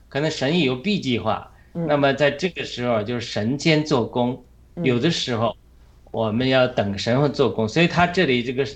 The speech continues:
Speaker 1: 圣灵，他分，分派巴拿巴和扫罗去做我召他们所做的工。所以这些地方，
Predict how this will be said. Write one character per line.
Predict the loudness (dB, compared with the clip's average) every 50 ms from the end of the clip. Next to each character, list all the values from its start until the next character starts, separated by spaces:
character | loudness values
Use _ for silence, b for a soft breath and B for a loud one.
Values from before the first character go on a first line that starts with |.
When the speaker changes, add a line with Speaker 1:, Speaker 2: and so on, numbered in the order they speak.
| b b b b b b b
Speaker 1:
圣 | -2 2 2 2 4 2
灵， | 2 0 0 -2 -6 -8 b b b b b b
他 | -6 0 2 2 4 2 2 -2 -6 -12 -20 -20 -20 -20 -20 -20 -20 -20 -18 -16 -16 -16 -18 -20 -20
分， | -20 -8 0 2 4 4 4 4 2 -4 -14 -20 -14 -6
分 | -4 -2 0 0 0
派 | 0 0 0 2
巴 | 2 2 2 2
拿 | 2 2 2
巴 | 2 2 0
和 | 0 0
扫 | -2 -2 -2 0
罗 | -2 -2 -2 -2 -4 B B B B B B
去 | -8 -6 -4 -4 -6
做 | -4 0 2 4 6 6 4 2 -2 -8 -18 -20 -16 -6
我 | -2 2 4 4 4 4
召 | 4 4 4 6 8 6 6
他 | 4 2 0 0
们 | 0 -2
所 | -4 -6 -6 -6
做 | -6 -4 -4 -2
的 | -2
工。 | -4 -4 -2 -2 0 0 -2 -2
所 | -2 0 2 2
以 | 2
这 | 2 2 2 2
些 | 4 4 4
地 | 6 6 6 6
方， | 6 4 2 2 B